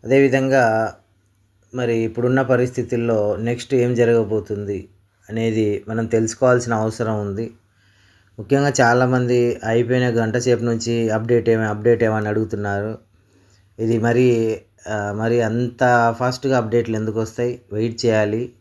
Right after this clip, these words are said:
ఖచ్చితంగా వస్తాయి మన కోసం. ముందుగా ప్రతి ఒక్కరూ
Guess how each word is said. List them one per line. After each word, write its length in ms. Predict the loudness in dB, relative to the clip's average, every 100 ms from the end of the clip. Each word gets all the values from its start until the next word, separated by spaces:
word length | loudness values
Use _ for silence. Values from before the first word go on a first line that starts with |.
| _ -16
ఖచ్చితంగా 480 | -16 -8 -4 -2
వస్తాయి 420 | -2 -4 -2 -2 -2
మన 200 | -6 -8
కోసం. 500 | -6 -8 -8 -12 -14 _ _ _ _ _ _ _ _ _ -2
ముందుగా 300 | 2 4 6 6 4 0 -6 _ _ _ _
ప్రతి 180 | -10 -8
ఒక్కరూ 460 | -8 -2 0 0